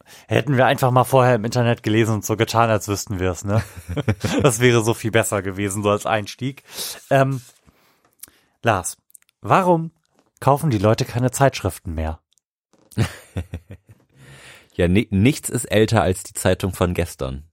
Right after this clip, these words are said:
Speaker 1: Uh. <laughs>
Speaker 2: Und ich glaub, das,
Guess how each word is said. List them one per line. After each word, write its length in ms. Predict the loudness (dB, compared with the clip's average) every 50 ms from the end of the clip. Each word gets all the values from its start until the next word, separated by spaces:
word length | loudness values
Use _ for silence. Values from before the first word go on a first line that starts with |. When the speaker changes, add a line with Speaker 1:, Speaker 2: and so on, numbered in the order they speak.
| _ _ _ _ _ -6
Speaker 1:
Uh. 920 | -2 2 4 4 6 6 6 6 6 6 6 6 6 4 4 2 -2 -6 -8 _ _ _ -8
<laughs> 160 | -8 -8 -8 _ -10 -10 -10 _ -12 -14 -14 _ _ _ _ _ _ _ _ _ -20 -18 -16 -16 -16 -18 -20 -20 _ _ -4
Speaker 2:
Und 420 | -2 0 2 2 0 -2 -4 -6 -12 _ _ _ _ _ _ _ _ _ _ _ _ _ _ _ _
ich 140 | -6 -4 0
glaub, 180 | 0 0 2
das, 280 | 2 0 0 0 -4 -12